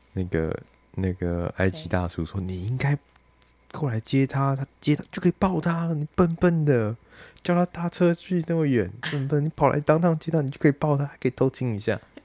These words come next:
Speaker 1: 多好啊。”
Speaker 2: <laughs> 不要教坏他。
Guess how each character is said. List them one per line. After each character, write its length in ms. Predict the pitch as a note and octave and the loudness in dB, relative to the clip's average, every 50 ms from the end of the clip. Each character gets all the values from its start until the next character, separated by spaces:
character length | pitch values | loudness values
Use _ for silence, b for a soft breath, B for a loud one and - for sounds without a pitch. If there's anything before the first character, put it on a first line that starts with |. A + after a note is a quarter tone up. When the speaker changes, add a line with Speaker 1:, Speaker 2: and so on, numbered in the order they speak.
| _ _ | _ _
Speaker 1:
多 140 | - G#2+ - | -6 -4 -4
好 240 | - - - - - | -6 -6 -2 0 0
啊。” 240 | - - - D3 - - - - - - - - C#4+ - _ - - - - - - - - - C#4 - - - - - C4+ - | 0 0 -4 -6 -8 -10 -12 -12 -16 -18 -14 -14 -14 -14 _ -16 -16 -16 -12 -12 -14 -14 -12 -14 -16 -16 -16 -20 -18 -16 -16 -14
Speaker 2:
<laughs> 1700 | - - - - - - - - _ _ - - _ _ - - _ - - - - - - - - - - _ - - - _ _ | -14 -14 -12 -12 -14 -16 -18 -20 _ _ -20 -20 _ _ -20 -20 _ -12 -10 -10 -10 -12 -14 -18 -20 -20 -20 _ -20 -20 -20 _ _
不 80 | - E3+ | -10 -8
要 140 | G#3 A3 G#3+ | -6 -6 -8
教 200 | G#3 F#3 F3+ F3+ | -8 -10 -12 -10
坏 220 | E3 F#3 D#3+ D3 | -10 -12 -14 -14
他。 160 | - D3+ D3 | -16 -18 -20